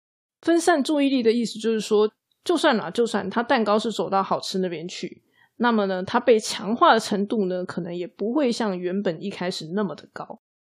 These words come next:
就是它会有一部分呢被分散到难吃的那个位置去嘛。所以呢，原则上建立新的连结是必要的。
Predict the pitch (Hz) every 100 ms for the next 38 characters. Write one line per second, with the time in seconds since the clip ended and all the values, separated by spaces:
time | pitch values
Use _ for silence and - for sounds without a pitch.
0 | _ _ - 226 214 233 262 196 - 214
1 | 269 208 220 180 202 220 190 - 214 220
2 | 220 190 185 165 147 180 - 196 185 185
3 | 175 180 185 - 143 - 185 113 - _
4 | _ _ _ _ _ - 320 214 208 220
5 | 277 294 311 226 220 294 269 269 240 -
6 | 262 277 247 202 196 220 196 185 208 214
7 | 226 - 196 190 -